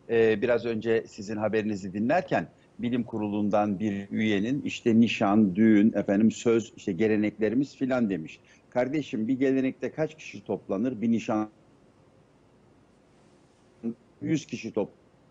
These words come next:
toplanır. Bin kişi toplarsın.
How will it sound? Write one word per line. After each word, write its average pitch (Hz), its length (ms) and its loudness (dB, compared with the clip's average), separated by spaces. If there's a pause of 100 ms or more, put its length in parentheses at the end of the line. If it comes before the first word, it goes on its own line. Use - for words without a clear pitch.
(560)
toplanır. - 420 -8 (1900)
Bin 131 280 -2
kişi - 220 -6
toplarsın. - 560 -6